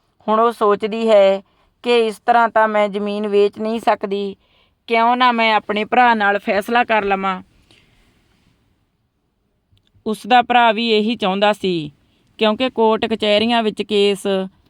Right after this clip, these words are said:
ਲੰਮੇ ਪੈ ਜਾਂਦੇ ਨੇ ਤੇ ਕੋਰਟ ਕਚਹਿਰੀਆਂ ਦੀਆਂ ਤਾਂ ਕੰਧਾਂ ਵੀ ਪੈਸੇ ਮੰਗਦੀਆਂ ਨੇ। ਕਿੰਨਾ ਪੈਸਾ ਖਰਚ ਹੋ ਜਾਂਦਾ ਹੈ। ਆਖਰ ਉਹਨਾਂ ਦਾ ਹਿੱਸਾ ਉਹਨਾਂ ਨੂੰ ਹੀ ਮਿਲਣਾ ਸੀ।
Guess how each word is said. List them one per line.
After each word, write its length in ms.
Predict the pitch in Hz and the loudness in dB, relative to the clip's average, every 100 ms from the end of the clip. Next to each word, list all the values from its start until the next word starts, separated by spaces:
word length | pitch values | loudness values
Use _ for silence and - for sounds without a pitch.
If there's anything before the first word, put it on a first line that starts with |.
| _ | _
ਲੰਮੇ 320 | 196 214 247 | 0 2 0
ਪੈ 220 | 254 226 202 | 0 2 2
ਜਾਂਦੇ 380 | 190 190 196 | 0 0 0
ਨੇ 320 | 190 180 160 147 _ _ _ _ | 0 -2 -6 -8 _ _ _ _
ਤੇ 120 | 233 233 | -4 -2
ਕੋਰਟ 340 | 214 208 208 | 0 0 0
ਕਚਹਿਰੀਆਂ 600 | 214 208 202 196 220 226 | -2 0 2 2 2 0
ਦੀਆਂ 260 | 220 214 196 | 0 -2 -2
ਤਾਂ 200 | 202 202 | 0 -2
ਕੰਧਾਂ 400 | - 214 220 254 | -2 0 2 2
ਵੀ 120 | 269 | 0
ਪੈਸੇ 340 | 233 196 208 | 0 0 0
ਮੰਗਦੀਆਂ 480 | 202 190 180 175 180 | 0 -2 -2 -4 -2
ਨੇ। 260 | 175 165 151 _ _ _ _ _ _ _ _ _ _ | -4 -4 -6 _ _ _ _ _ _ _ _ _ _
ਕਿੰਨਾ 320 | 226 233 247 | -4 -2 0
ਪੈਸਾ 380 | 240 220 196 214 | 0 0 2 0
ਖਰਚ 320 | - 196 - | 2 0 0
ਹੋ 200 | 208 208 | -2 0
ਜਾਂਦਾ 360 | 190 180 180 175 | 0 -2 0 2
ਹੈ। 300 | 170 160 151 _ _ _ _ _ | 2 -2 -8 _ _ _ _ _
ਆਖਰ 340 | 208 208 233 226 | 2 2 2 2
ਉਹਨਾਂ 320 | 214 208 220 | 2 2 2
ਦਾ 180 | 226 220 | 2 2
ਹਿੱਸਾ 580 | 220 - 226 202 180 185 _ _ _ _ _ _ - | 0 -2 0 2 2 -2 _ _ _ _ _ _ -4
ਉਹਨਾਂ 300 | 233 262 269 | 0 2 0
ਨੂੰ 160 | 247 | 0
ਹੀ 120 | 240 | 0
ਮਿਲਣਾ 380 | 254 214 185 180 | 0 0 0 -2
ਸੀ। 360 | 175 180 160 | -2 -4 -4